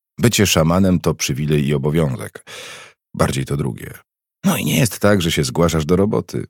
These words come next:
Jesteś wybrańcem. Jasne. To bardzo ładna śpiewka, która w rzeczywistości sprowadza się do tego, że masz spieprzone D N A, bo w twoim genotypie są pewne recesywne geny odziedziczone po Bóg wie jak odległym przodku. I generalnie masz przesrane.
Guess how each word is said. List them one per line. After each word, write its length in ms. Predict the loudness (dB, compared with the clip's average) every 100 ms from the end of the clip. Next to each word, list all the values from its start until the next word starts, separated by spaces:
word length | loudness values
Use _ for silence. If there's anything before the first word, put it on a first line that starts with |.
| -2
Jesteś 320 | 0 0 -2 -6 -20 -8
wybrańcem. 840 | -6 -2 -2 -2 -4 -8 -14 -20 _ _ _ _ _ -8
Jasne. 520 | -4 -2 -4 -6 -8 -16 _ _ _ _ _ -2
To 100 | 0
bardzo 220 | 2 0
ładna 240 | 0 2 2
śpiewka, 500 | 2 -2 -4 -12 -12 -4
która 220 | 4 4
w 20 |
rzeczywistości 640 | 6 4 2 2 -2 -2 -2
sprowadza 380 | 0 0 2 2
się 100 | 2
do 120 | 2
tego, 260 | 2 2
że 100 | 4
masz 200 | 4 2 -2
spieprzone 460 | -2 0 2 2
D 140 | 4 2
N 100 | 2
A, 200 | -4 -8 -16 _ -2
bo 100 | 0
w 60 |
twoim 280 | 4 4 6
genotypie 500 | 4 2 2 2 2
są 140 | 2
pewne 300 | 2 4 4
recesywne 540 | 2 2 2 2 2 2
geny 380 | 2 2 2 -2 -8 -18 0
odziedziczone 680 | 2 4 2 2 4 4 2
po 160 | -2
Bóg 220 | 0 -2
wie 160 | 0 0
jak 260 | 0 0 -4
odległym 480 | -2 -4 -4 -6
przodku. 520 | -4 -6 -8 -14 -16 -16 _
I 80 | 0
generalnie 640 | 4 4 4 0 -2 -10 -16 -20 -20 -4
masz 160 | -2 0
przesrane. 580 | -2 -4 -4 -6 -8